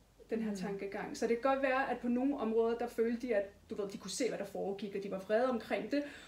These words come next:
Speaker 1: Og så på andre områder, sådan, i selve den samme snak, så kunne man se, at halvdelen af det havde de internaliseret, og
Speaker 2: Ja.
Speaker 1: halvdelen af det sådan, sådan, råbte de højt op
Speaker 2: Ja.
Speaker 1: omkring, ikke? Så de problematiserede ikke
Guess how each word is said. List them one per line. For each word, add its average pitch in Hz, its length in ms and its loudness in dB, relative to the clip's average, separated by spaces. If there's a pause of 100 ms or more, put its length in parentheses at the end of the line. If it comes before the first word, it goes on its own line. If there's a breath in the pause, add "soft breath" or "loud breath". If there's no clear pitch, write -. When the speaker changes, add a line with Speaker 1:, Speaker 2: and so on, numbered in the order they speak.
(160 loud breath)
Speaker 1:
Og 247 80 -2
så 285 100 4
på 294 80 4
andre 254 340 4
områder, 247 460 6
sådan, 247 300 2 (160)
i 294 100 8
selve 254 400 4
den 247 140 2
samme 233 280 2
snak, 233 360 0
så 269 60 -4
kunne 247 140 0
man 233 80 4
se, - 160 0
at 226 220 2 (240 loud breath)
halvdelen 269 360 2
af 214 120 4
det 247 100 0
havde 226 140 0
de 226 60 -6
internaliseret, 220 800 -2
og 247 80 0
Speaker 2:
Ja. 240 100 4
Speaker 1:
halvdelen 233 280 2
af 196 180 4
det 220 100 4
sådan, 220 140 0
sådan, - 260 -12
råbte - 480 -6
de 185 40 -8
højt - 240 -4
op - 220 -2
Speaker 2:
Ja. 233 80 -4
Speaker 1:
omkring, 220 300 -6
ikke? 294 120 -2 (180 loud breath)
Så 247 100 -2
de 226 80 2
problematiserede 247 1040 0
ikke 226 240 2